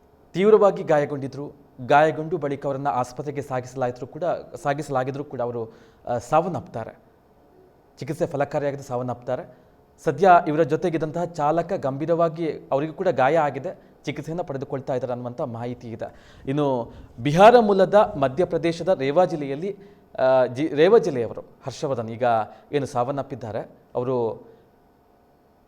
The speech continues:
ಬಿಹಾರ ಮೂಲದ ಹರ್ಷವರ್ಧನ್ ಮಧ್ಯಪ್ರದೇಶದ ರೇವಾ ಜಿಲ್ಲೆಯಲ್ಲಿ ವಾಸವನ್ನ ಮಾಡ್ತಾ ಇದ್ರು. ಮಧ್ಯಪ್ರದೇಶದ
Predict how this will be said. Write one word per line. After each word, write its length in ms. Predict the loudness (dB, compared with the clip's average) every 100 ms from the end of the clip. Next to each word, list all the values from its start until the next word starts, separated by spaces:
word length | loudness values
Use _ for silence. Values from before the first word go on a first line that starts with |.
| _
ಬಿಹಾರ 320 | -2 6 6
ಮೂಲದ 240 | 6 4 4
ಹರ್ಷವರ್ಧನ್ 840 | 4 2 -4 -2 0 0 -2 -4 -8 -20 _ -6
ಮಧ್ಯಪ್ರದೇಶದ 720 | -4 -2 -2 -2 -6 -6 -4
ರೇವಾ 220 | -2 -2
ಜಿಲ್ಲೆಯಲ್ಲಿ 360 | -2 -6 -8 -4
ವಾಸವನ್ನ 440 | -4 -4 -8 -10
ಮಾಡ್ತಾ 360 | -6 -8 -8 -10
ಇದ್ರು. 400 | -10 -10 -14 -16 -20 -20 -12 -4
ಮಧ್ಯಪ್ರದೇಶದ 1080 | 0 0 0 -2 -4 -4 -2 0 0 -4